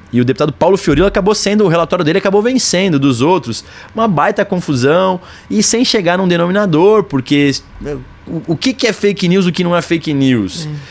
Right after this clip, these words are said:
Speaker 1: Quem, não tem uma agência lupa pra cada assunto que a gente tá debatendo. Então, eu, enquanto parlamentar, é, apresentei um projeto de lei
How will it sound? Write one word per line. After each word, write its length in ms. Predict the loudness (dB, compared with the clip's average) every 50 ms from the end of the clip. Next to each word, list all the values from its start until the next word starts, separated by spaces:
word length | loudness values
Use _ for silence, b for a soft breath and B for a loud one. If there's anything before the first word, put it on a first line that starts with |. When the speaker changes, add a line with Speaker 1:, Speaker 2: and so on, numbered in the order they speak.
| B B B
Speaker 1:
Quem, 340 | -4 -2 0 0 0 0 0
não 200 | 0 0 0 0 0
tem 140 | 0 0
uma 140 | 2 2 2
agência 460 | 2 2 0 0 0 0 0 0 2
lupa 640 | 2 4 4 4 2 0 0 -2 -2 -2 -2 -2 -6 -12 -18 -20 -20 B B B B B B B B B -4
pra 180 | -2 -2 -2
cada 340 | -2 -2 -2 0 0 2 2
assunto 380 | 0 0 0 -2 -2 -2 -2 0
que 60 | 0
a 40 | 2
gente 180 | 2 0 0 0
tá 180 | 0 0 0 0
debatendo. 800 | 2 0 0 0 0 -2 -2 -2 -2 -2 0 0 0 0 -2 -4 -10 -20 -8 -4 -2
Então, 460 | 0 0 0 0 0 0 0 -2 -6 -10 -18 -20 -20 -20 -8 0
eu, 340 | 4 6 6 6 6 4 0
enquanto 300 | -4 -4 -4 -4 -4 -4
parlamentar, 840 | -2 -2 0 0 0 0 -2 -4 -4 -4 -2 -2 -2 -2 -4 -6 -10 B B B B B B B B B B B B
é, 160 | -8 -8 -6 -6
apresentei 540 | -8 -10 -6 -4 -2 -2 -2 -2 -2 -2 -2
um 60 | -2
projeto 260 | -2 -2 0 0 0
de 80 | 0 0
lei 280 | 2 2 2 0 -2